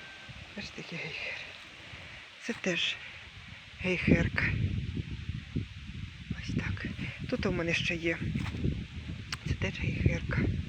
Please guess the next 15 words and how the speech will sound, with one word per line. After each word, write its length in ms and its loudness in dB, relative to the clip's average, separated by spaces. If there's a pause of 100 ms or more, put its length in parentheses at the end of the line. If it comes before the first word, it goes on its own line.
(2250)
Тут 140 4 (460)
у 160 -2
мене 340 0
є 280 2 (1400)
морозники. 640 2 (3000)
Ось 160 -4
подивіться, 400 -4
ще 180 -4
яка 240 -6 (720)
гарна 380 2 (360)
папороть. 540 0 (720)
Це 100 4
папороть 540 0
теж, 300 2 (1040)
яку 320 -2